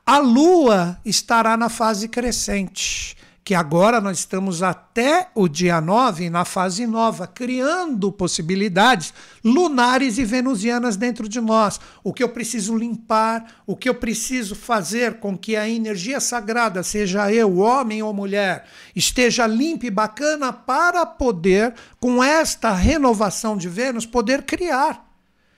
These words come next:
Então observem que tudo está interligado. O Vênus entra no último signo do zodíaco, ainda na fase nova, falando: crie possibilidades. O que você precisa compreender? E a força da lua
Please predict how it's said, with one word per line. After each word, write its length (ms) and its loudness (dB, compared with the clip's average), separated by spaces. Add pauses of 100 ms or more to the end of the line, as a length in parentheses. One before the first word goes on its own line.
(160)
Então 340 0
observem 580 -2
que 160 -8
tudo 440 0
está 280 2
interligado. 760 -2 (540)
O 80 2
Vênus 640 4
entra 320 0
no 140 2
último 400 2
signo 400 -2
do 140 -6
zodíaco, 640 -4
ainda 420 0
na 140 2
fase 340 -2
nova, 300 -2
falando: 400 -6
crie 440 -2
possibilidades. 880 -4 (220)
O 80 -4
que 160 -4
você 140 2
precisa 440 -6
compreender? 720 -4
E 120 0
a 80 4
força 580 -2
da 220 0
lua 760 2